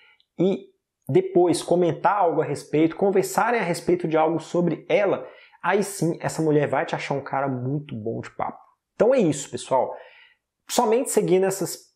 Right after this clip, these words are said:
simples dicas desse vídeo, você vai parar com essa coisa de pensar no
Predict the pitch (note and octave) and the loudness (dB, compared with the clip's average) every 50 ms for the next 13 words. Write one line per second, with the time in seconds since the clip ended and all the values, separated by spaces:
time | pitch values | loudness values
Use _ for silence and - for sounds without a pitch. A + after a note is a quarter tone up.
0 | _ _ - - - - A#3 D4 D4+ - B3+ G3 C#3+ B2 D3 F#3 F#3+ - C#3+ C3 | _ _ -10 -6 0 2 2 2 2 2 2 2 2 2 -2 -2 0 0 2 2
1 | D3 C#3+ D3 - C3+ A#2+ B2+ C#3+ E3 D#3+ D#3 D3 D#3+ D3+ E3+ F3+ - - - C3+ | 2 0 0 -2 -4 -2 0 0 0 0 0 0 0 2 2 0 0 -2 -6 -6
2 | B2+ B2 C#3 D3+ E3 F#3+ G3+ F#3+ - - - - _ _ _ _ _ - - A3+ | -4 0 0 0 0 0 -2 -4 -6 -8 -16 -20 _ _ _ _ _ 0 0 2
3 | G#3+ G3+ G#3+ A#3 A#3+ - A#3+ - - G3 - - E3 F3 F3+ E3+ E3+ D#3+ F3+ F#3 | 2 2 0 0 0 -2 -2 -2 -2 -4 -2 2 2 4 4 4 2 2 0 -2
4 | F3+ - F#3 F3 D3 - - E3+ E3+ F3 F3+ F3+ F#3 F3+ - | 0 0 -2 -2 -2 -4 -4 -2 -2 0 2 0 0 -2 -4